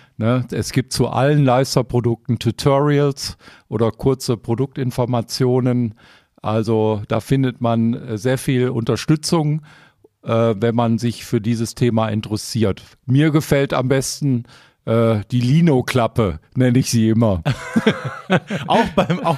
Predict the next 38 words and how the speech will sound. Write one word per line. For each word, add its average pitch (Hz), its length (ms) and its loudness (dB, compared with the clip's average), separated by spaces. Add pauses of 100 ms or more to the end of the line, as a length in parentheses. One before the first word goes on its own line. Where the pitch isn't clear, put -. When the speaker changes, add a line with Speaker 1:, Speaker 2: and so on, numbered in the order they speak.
Speaker 2:
beim 156 300 0
Uniflor 147 880 -4
fünfhundert. 175 1040 -6
Speaker 1:
Ja. 165 160 4 (140)
Speaker 2:
Damit 220 360 2
hatten 226 280 0
wir 220 100 2
Spaß, 202 260 -2
Andreas. 131 600 0 (280)
Ja, 190 200 2
wir 190 120 2
haben, 214 220 0
äh, 185 400 0 (280)
wir, - 240 -6 (220)
ich 151 180 -4
sag 190 140 2
mal 196 180 2
so, 185 180 0
wir, 156 180 0
wir 151 160 0
haben 185 100 -2
mal 196 160 0
probiert, 165 400 -2
die 165 80 2
Lino-Klappe, 185 540 0
das 139 140 -2
ist 165 80 -2
so 165 60 0
eine 147 140 0
Klappe, 165 420 -4 (320)
um, 143 340 0
äh, 123 220 0
die 123 120 0
Vorwärme 123 840 0
ein 113 200 -2
bisschen 139 260 -2
rauszunehmen, 117 960 0
abzulenken. 127 920 -2